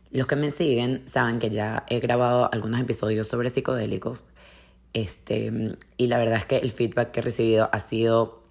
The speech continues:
increíble. Es un tema muy, muy interesante. Es un tema que ahorita está lo que llamamos booming. Y, mm, realmente me habían preguntado mucho sobre este tema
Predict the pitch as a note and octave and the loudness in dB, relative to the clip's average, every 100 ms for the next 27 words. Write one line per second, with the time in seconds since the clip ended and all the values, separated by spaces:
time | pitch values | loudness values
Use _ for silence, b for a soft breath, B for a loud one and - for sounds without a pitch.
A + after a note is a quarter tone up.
0 | - A#2 A#2 A#2+ A2 G2+ G#2+ - G2+ G#2+ | -6 -2 2 4 4 2 -2 -4 -6 -4
1 | A2 A2+ - - A2+ A#2 A#2+ A#2 A#2+ A#2 | -2 -4 -6 -6 -4 -2 -2 -2 -2 -2
2 | A#2+ A#2 B2 A#2 A2+ B2 A2+ B B B | -2 -2 0 0 -2 -4 -8 B B B
3 | _ - A#2 A#2 A2+ A#2+ A2+ A2 G#2 G#2 | _ -2 -2 0 0 -2 -2 -2 -2 -2
4 | G2+ - A#2 A#2 A#2 A#2 A#2 A2+ - - | -6 -2 2 4 2 0 -2 -4 -8 -14
5 | _ A2+ G#2+ G#2 G2 G2 G#2 A#2+ C#3 C3 | _ -2 0 0 0 0 0 4 6 6
6 | A2 A2 A#2 B B B B B _ - | 2 -2 -6 B B B B B _ -4
7 | C3 B2 A#2 A#2 A2+ A2+ A2+ - - _ | 0 2 0 0 -2 -2 -4 -6 -20 _
8 | - C3 C#3 D3 B2 A#2 A2+ A2+ C#3 B2 | -4 0 2 2 0 0 0 0 0 0
9 | A2 A#2 C3 A#2+ G#2 A2 A2 G2 A2 G#2+ | 0 0 0 -2 -2 -2 -2 -2 -4 -2
10 | G2 - | -4 -8